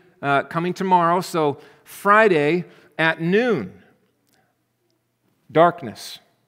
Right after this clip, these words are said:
was all over the land. I'll say more about that in a minute. And that continued for three hours. So from twelve to three,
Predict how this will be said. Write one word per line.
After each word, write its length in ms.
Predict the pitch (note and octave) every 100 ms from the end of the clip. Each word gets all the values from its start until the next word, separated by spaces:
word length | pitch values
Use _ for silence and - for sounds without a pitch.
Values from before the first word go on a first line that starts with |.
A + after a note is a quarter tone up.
| _ _
was 220 | C3+ C3
all 260 | D#3 F3 F3+
over 200 | F3 D#3+
the 100 | D3
land. 320 | C#3+ A#2+ F2+
I'll 80 | F#2
say 220 | - D#3
more 180 | D3 D3
about 280 | C#3 C#3 D3
that 140 | C#3
in 80 | C#3
a 60 |
minute. 280 | D3 C3+ F#2 -
And 340 | - D3+ D3+ - _ _ _ - _ _ B2+
that 240 | F3+ -
continued 520 | A3 - A#3 G#3+ F3+
for 120 | -
three 260 | E3+ F3 F#3
hours. 260 | F3+ A2+ -
So 140 | D#3
from 220 | - D3
twelve 580 | - - G#3 A3+ A#3 A#3
to 120 | G#3
three, 500 | - - G3+ F#3 G2